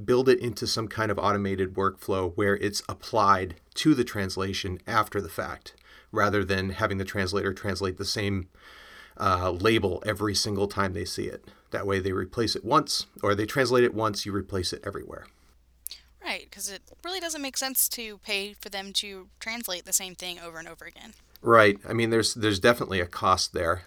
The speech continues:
Speaker 1: you know, particularly with, uh, a lot of the different, you know, if you're writing i-, information that has a lot of warnings in it, chances are those warnings appear more than once.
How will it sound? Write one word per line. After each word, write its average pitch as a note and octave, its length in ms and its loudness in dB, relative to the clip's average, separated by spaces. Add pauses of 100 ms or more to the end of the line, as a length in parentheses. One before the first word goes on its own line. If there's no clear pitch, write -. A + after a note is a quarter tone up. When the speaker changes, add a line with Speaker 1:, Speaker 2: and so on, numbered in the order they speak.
(260)
Speaker 1:
you A2 80 -6
know, F#2 80 -2
particularly A#2+ 540 2
with, F#2 520 0
uh, F#2+ 200 -6
a G#2+ 120 2
lot G#2 280 6
of G2 120 -4
the G2+ 100 -4
different, G2 640 -2 (640)
you A#2 80 0
know, G#2+ 40 4
if G2 80 0
you're B2 100 8
writing G#2+ 420 8
i-, A2 100 -4 (100)
information G#2+ 560 0
that F#2 80 0
has G2+ 140 -2
a F#2+ 40 0
lot G2 220 2
of E2+ 100 -2
warnings G#2 480 -2
in C3 80 0
it, C#3 200 -2 (300)
chances A2+ 380 -2
are A2+ 220 8
those G#2 220 2
warnings G#2 360 0
appear A2+ 300 -2
more G#2+ 200 2
than F#2+ 200 0
once. G2+ 480 2